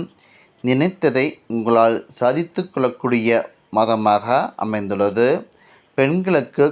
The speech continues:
குடும்பத்தில் பொறுப்பு அதிகரிக்கும். பிள்ளைகள் நலனில் கூடுதலாக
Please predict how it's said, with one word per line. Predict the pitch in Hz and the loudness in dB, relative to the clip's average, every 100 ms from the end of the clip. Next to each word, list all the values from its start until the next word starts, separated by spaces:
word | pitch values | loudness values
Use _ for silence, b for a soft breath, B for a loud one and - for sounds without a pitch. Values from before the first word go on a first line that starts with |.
| - | 0
குடும்பத்தில் | 127 135 139 - 143 151 - | -2 -2 -2 0 0 0 -2
பொறுப்பு | 123 123 - 156 - - | -2 -2 -2 -2 0 0
அதிகரிக்கும். | 110 110 107 107 101 135 135 90 - b b b _ - | 0 -2 -2 -4 -4 -2 0 -2 -10 b b b _ -2
பிள்ளைகள் | 139 170 175 185 - 127 | 0 2 2 0 -2 -2
நலனில் | 127 131 151 - _ b b b - | 0 2 -2 -6 _ b b b -12
கூடுதலாக | - 151 165 160 139 123 | 0 2 2 2 2 2